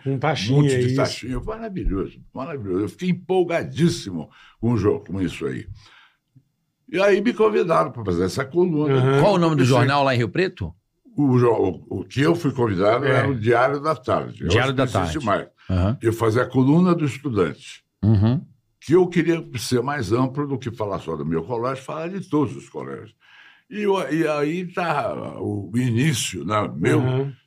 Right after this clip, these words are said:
Speaker 2: de conversar com pessoas, de
Speaker 1: Você tinha quantos anos?
Speaker 2: tentar
Speaker 1: Você era um moleque.
Speaker 2: identificar o que tinha. Tá, moleque. Tinha quatorze, quinze anos.
Speaker 1: Caralho, que legal, velho.
Speaker 2: E, e, e, e foi legal.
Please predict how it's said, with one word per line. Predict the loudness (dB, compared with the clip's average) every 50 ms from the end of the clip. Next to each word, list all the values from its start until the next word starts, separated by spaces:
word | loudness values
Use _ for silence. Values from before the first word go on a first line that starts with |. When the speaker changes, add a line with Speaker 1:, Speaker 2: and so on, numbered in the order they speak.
| _ _
Speaker 2:
de | -4 -4 -4
conversar | -4 -4 -2 0 2 4 4 2 2 0 -4 -4
com | -4 -10 -8
pessoas, | -4 -4 -4 -4 -2 0 2 2 4 4 2 2 2 0 -4 -10
de | -10 -6 -4 -2 -2 -2
Speaker 1:
Você | -4 -2
tinha | 0 0 0
quantos | 4 4 4 4 4 4
anos? | 4 4
Speaker 2:
tentar | 4 2
Speaker 1:
Você | 0 0 0
era | 0
um | 2
moleque. | 2 4 4 4 4
Speaker 2:
identificar | 4 2 0 -2 -4 0 0 0
o | 0 0
que | -4 -4 -6
tinha. | -4 -6 -6 -6 -6
Tá, | -8 _ -10 -10 -10
moleque. | -10 -10 -8 -6 -4 -4 -6 -6 -10 -18 -20 _ _ _ _ _ _ _ _ -20 -10
Tinha | -6 -6 -6
quatorze, | -6 -4 -4 -4 -4 0 2 2 2 2 -2
quinze | -4 -4 -4 -4 -2 -2 -2
anos. | -2 -2 -2
Speaker 1:
Caralho, | -2 -4 -4 -4 -4 -4 -6
que | -4 -2
legal, | 0 0 0 0 -2 -4 -4 -4 -4 -4 -4 -6
velho. | -6 -8 -10 -12 -10 -2
Speaker 2:
E, | 2 4 4 4 4 4 4 2 0 0 -2 -2
e, | -2 -2 -2 -2 -6 -8 -10 -8 -8 -6 -6 -6 -6 -8 -12 _ -18
e, | -20
e |
foi | -10 -6 -4 -4
legal. | -4 -4 -4 -6 -6 -4 -4 -4 -6